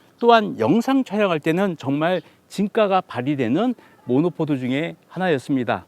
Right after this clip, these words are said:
그리고 접사 촬영에도 굉장히 편리하게 사용을 했었는데요. 이 모노포드가 그렇게 활용도가 높았던 이유는 트리거 방식을 이용을 해서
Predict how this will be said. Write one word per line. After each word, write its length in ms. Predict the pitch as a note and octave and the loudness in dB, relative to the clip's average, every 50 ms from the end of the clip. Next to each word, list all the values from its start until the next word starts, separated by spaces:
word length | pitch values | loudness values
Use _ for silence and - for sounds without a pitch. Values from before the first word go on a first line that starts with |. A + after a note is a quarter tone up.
| _ _ _ | _ _ _
그리고 480 | - D3 D3 D3+ D3 F#3 G#3+ G#3+ F#3+ - _ | -4 -2 0 0 0 0 0 -2 -4 -8 _
접사 340 | - - - - - A#3+ A3+ | -14 -12 -12 -4 -2 -2 -2
촬영에도 680 | - - - G3 G3 F3+ E3 D3+ C#3 E3+ A3+ F#3+ A#2 - _ _ - - _ _ - | -2 -4 -6 -4 -2 0 0 2 4 4 4 4 4 0 _ _ -20 -20 _ _ -6
굉장히 600 | - C#3+ G3+ A3 A3 G#3 D#3+ D#3 F#3 A3 A3 G3+ - _ _ | -2 0 2 2 2 2 2 0 -2 -4 -6 -8 -12 _ _
편리하게 640 | - - B3 A#3 A3 G#3+ G3 F3+ E3+ F3+ F#3 F#3 F3+ | -8 -6 -4 0 2 2 2 2 0 -4 -4 -6 -10
사용을 400 | _ - - F3 F3+ F3 F3 F3 | _ -12 -6 -4 -4 -2 -2 -2
했었는데요. 680 | G3 A#3 - B3+ G3+ D#3+ B2+ A2+ G#2+ A#2+ D#3+ G#3 F#3+ G#2+ - _ _ _ - - - - _ _ | -4 -2 -2 -2 0 0 0 0 0 2 2 2 0 -2 -6 _ _ _ -20 -20 -20 -20 _ _
이 160 | E3 F3+ G3 | -2 -2 -2
모노포드가 960 | E3+ C3+ A#2+ B2 E3+ A3+ C4 C#4 - - - F#3 C#3+ C#3 E3+ G3+ G3 D3 - - - _ _ | -2 -2 -2 0 2 2 2 2 0 0 -2 -2 0 0 0 0 0 0 -2 -6 -14 _ _
그렇게 540 | - D3+ C#3+ B2 - D3+ D#3 F3+ G3+ A3 G3+ - | -6 -6 -6 -4 -4 -4 -2 -2 -2 -4 -6 -10
활용도가 680 | - G#3 A#3 C4 B3 A#3 G#3 G#3+ F#3 F#3 F3+ D#3+ D#3+ - _ _ D3+ B2+ | -10 -6 -6 -4 -4 -2 -2 -2 -2 -2 -4 -6 -8 -14 _ _ -12 -8
높았던 500 | A#2 A#2 - - C#3 - - D3 C#3 A#2+ | -8 -6 -4 -6 -6 -4 -2 -2 -2 0
이유는 460 | G#2 G2+ A2 A2 G#2+ C3 F3+ G#3 F#3+ - _ | -2 -2 -4 -2 -2 -2 -4 -4 -6 -12 _
트리거 460 | - - D4 C#4 C4+ B3+ A#3 A#3+ G#3+ | -4 0 0 2 2 4 4 4 4
방식을 720 | F3+ E3 D#3 D3 - - B2+ B2+ C#3 E3+ F#3+ F#3+ - - - - | 4 2 2 0 -2 -2 -2 -2 0 0 0 -2 -4 -6 -10 -6
이용을 380 | C3+ B2+ B2+ B2+ A2+ G2+ A2 D#3 | -2 0 2 2 0 0 -2 -2
해서 520 | G3 E3+ C3 A#2 A#2+ C#3+ F#3+ A#3 C4 | -2 -2 -2 0 0 2 2 2 0